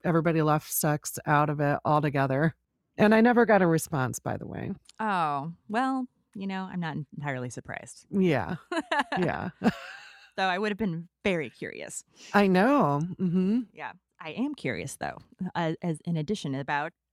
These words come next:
Speaker 2: I know you have, we talked a little bit about manuals and manuals being
Speaker 1: Mm-hmm.
Speaker 2: required for, uh, for talking about your pedals. And I, and I read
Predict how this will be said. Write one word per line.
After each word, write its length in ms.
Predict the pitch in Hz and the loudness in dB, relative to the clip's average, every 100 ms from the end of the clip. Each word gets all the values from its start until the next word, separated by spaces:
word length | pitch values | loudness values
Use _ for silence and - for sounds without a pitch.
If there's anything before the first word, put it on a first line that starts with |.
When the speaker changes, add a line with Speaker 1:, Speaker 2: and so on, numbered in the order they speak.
| _ - | _ -6
Speaker 2:
I 100 | 208 | -2
know 80 | 214 | 0
you 260 | 214 208 - | 0 -2 -2
have, 180 | 180 - | -6 -4
we 80 | 208 | -2
talked 220 | 208 196 | -2 -2
a 40 | 185 | -4
little 160 | 185 | -6
bit 80 | 185 | -6
about 200 | 170 156 | -4 -4
manuals 760 | 156 156 165 160 147 135 135 151 - | -2 -2 0 -2 -2 -4 -6 -10 -6
and 160 | 156 | -4
manuals 500 | 147 143 147 139 202 | -4 -4 -4 -2 0
being 180 | 185 190 | 2 2
Speaker 1:
Mm-hmm. 140 | 208 240 | 0 -2
Speaker 2:
required 420 | 135 131 135 139 | -2 0 -2 -2
for, 440 | - 143 131 131 | 0 0 2 -2
uh, 400 | - 143 131 127 - _ _ _ _ - | 0 0 0 -4 -8 _ _ _ _ -2
for 520 | 175 165 151 147 151 _ | 0 2 0 -2 -4 _
talking 340 | - 170 220 175 | 0 0 0 -4
about 180 | 139 107 | -4 -6
your 100 | 143 | -6
pedals. 480 | - 359 156 151 - | -4 -2 -2 -4 -6
And 120 | 175 | -4
I, 160 | 160 - | -4 -6
and 120 | 165 | -6
I 80 | 147 | -6
read 280 | 143 156 147 | -2 -4 -4